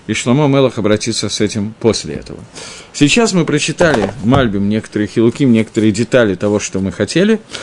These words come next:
а теперь начнем читать этот кусочек с Гаоном. Э, первое предложение. Гаон говорит: «Вот раз, э, Гало хохма тикра, вот мудрость к тебе обращается».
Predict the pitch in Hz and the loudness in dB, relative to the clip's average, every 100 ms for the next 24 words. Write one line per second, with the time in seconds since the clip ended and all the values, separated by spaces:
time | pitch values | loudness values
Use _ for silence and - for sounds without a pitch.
0 | - - 117 175 220 233 190 160 165 175 | -16 -2 0 0 2 2 2 0 2 2
1 | 180 - - - - - - - 113 143 | 0 -6 -20 -20 -20 -20 -10 -2 2 2
2 | 151 - - - 113 117 107 107 - 123 | 0 -6 -16 -6 -4 -4 -6 -6 -2 -2
3 | - 104 101 104 90 58 53 - - - | 0 -2 2 2 2 -2 -10 -18 -20 -18
4 | - - - - - - 113 113 113 202 | -14 -14 -14 -18 -6 2 2 4 2 2
5 | 233 220 185 151 143 131 90 85 87 143 | 4 4 2 2 0 0 -2 -2 0 2
6 | 196 160 151 104 - 101 190 175 156 175 | 2 2 2 2 0 2 2 4 2 2
7 | 143 - _ _ - - 127 117 113 - | 0 -12 _ _ -20 -4 0 2 2 0
8 | 107 208 220 196 151 127 147 165 165 127 | 2 4 4 2 0 0 2 2 0 -2
9 | 110 98 113 - 107 156 151 160 139 135 | 0 0 -2 -4 0 2 4 2 2 -4
10 | - 120 113 120 107 107 - 73 76 - | -4 2 4 4 2 0 -2 -4 -4 -12